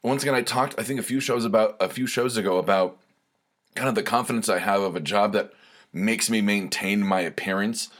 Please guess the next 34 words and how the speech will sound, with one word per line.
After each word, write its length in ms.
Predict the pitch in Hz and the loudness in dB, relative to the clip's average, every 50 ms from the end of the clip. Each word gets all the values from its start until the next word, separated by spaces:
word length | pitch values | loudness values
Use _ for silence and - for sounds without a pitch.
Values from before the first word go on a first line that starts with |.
| - _ _ - | -20 _ _ -4
uh, 200 | 78 82 82 78 | -2 -2 -2 -2
regular 400 | 76 85 87 87 90 87 85 - | -2 -4 -4 -2 -2 -2 -2 0
haircuts, 580 | 101 101 98 95 - 101 98 92 85 - - - - - - _ | 2 0 0 0 2 2 2 2 2 0 -8 -10 -10 -14 -20 _
shaving, 760 | - - - - 90 90 95 82 95 101 95 92 95 92 - - - - _ _ - - | -14 -8 -4 -2 -2 -2 -2 0 0 0 0 -2 -4 -6 -8 -12 -20 -20 _ _ -10 -8
um, 280 | 76 76 73 73 76 | -6 -4 -4 -4 -6
the 80 | 73 73 | -6 -4
fact 180 | - 95 82 | -6 -6 -4
that 80 | 92 90 | -4 -4
I'm 100 | 87 90 | -4 -2
losing 340 | 95 101 90 87 92 85 87 | -2 -2 -2 -4 -4 -4 0
weight, 360 | 92 92 92 92 92 - - - _ - - _ _ _ - | 0 0 0 0 -4 -6 -10 -14 _ -20 -20 _ _ _ -8
um, 400 | 76 80 80 78 78 78 78 78 | -6 -4 -4 -2 -4 -4 -6 -6
the 80 | 78 78 | -6 -4
fact 180 | - 98 - | -6 -6 -4
that 80 | - 92 | -4 -4
I'm 80 | 92 | -4
making 480 | 92 92 92 - 92 90 90 87 82 - _ - - | -2 -2 -4 -4 -4 -4 -4 -6 -8 -12 _ -14 -6
good 240 | 78 90 104 - 135 | -2 0 0 0 0
money, 460 | 80 80 87 90 101 113 143 147 - - _ _ - _ _ - | -2 -4 -2 -2 0 -2 -2 -4 -6 -12 _ _ -20 _ _ -4
um, 500 | 87 90 92 92 90 90 90 98 92 78 | -2 0 0 0 0 -2 -4 -4 -4 -2
that 220 | 85 92 95 - | 0 0 0 2
adds 240 | 107 101 92 82 - | 0 0 0 0 -4
confidence. 720 | - - 92 87 82 76 - 85 90 95 113 - - - - _ _ - - - _ _ _ _ _ _ _ _ _ _ _ _ _ _ _ _ - - - | -4 -2 -2 -2 -2 -4 -6 -4 -4 -4 -4 -4 -6 -10 -12 _ _ -20 -20 -20 _ _ _ _ _ _ _ _ _ _ _ _ _ _ _ _ -10 -4 0
Honestly, 480 | 107 110 117 127 113 101 110 110 107 101 | 2 2 2 2 0 0 0 2 2 2
uh, 300 | - 98 98 95 95 90 | 4 4 6 6 6 4
I 80 | 92 | 2
was 100 | 95 95 | 0 0
sitting 220 | - - 104 104 104 | 0 0 0 0 0
at 60 | 104 | -2
Starbucks, 800 | 104 - - 104 98 101 104 85 101 92 90 - - - - - - | -4 -4 0 2 2 2 4 4 2 2 2 0 -2 -6 -6 -4 -2
uh, 180 | - 92 - 107 - | 2 2 2 2 2
earlier 340 | 95 98 98 98 92 90 87 | 2 2 2 2 0 -2 -2
today, 400 | - 82 90 92 98 101 98 95 - _ _ _ _ _ _ - | -2 0 0 2 2 0 -2 -4 -6 _ _ _ _ _ _ -4
and 360 | 90 92 92 90 85 82 | -2 -2 -2 -2 -4 -6